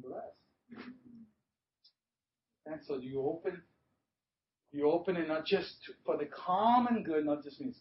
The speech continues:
Christians, it also means, but the gifts are for the body,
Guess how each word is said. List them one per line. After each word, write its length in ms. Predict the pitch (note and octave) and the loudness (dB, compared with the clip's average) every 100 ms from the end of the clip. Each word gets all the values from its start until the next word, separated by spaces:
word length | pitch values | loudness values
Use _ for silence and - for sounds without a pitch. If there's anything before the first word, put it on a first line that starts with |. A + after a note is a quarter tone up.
| _ | _
Christians, 480 | G3 - - B2+ C4 | -6 -6 -12 -12 -8
it 60 | |
also 260 | C#3+ D3 C#3+ | -8 -8 -8
means, 380 | - C3+ B2+ _ | -6 -6 -8 _
but 100 | C#3 | -10
the 80 | E3+ | -6
gifts 260 | B3+ C#4+ - | -2 0 0
are 160 | - | 0
for 200 | F#3 D#3 | -2 -2
the 60 | B2+ | 0
body, 340 | D#3+ F3 A#2 | 0 0 -2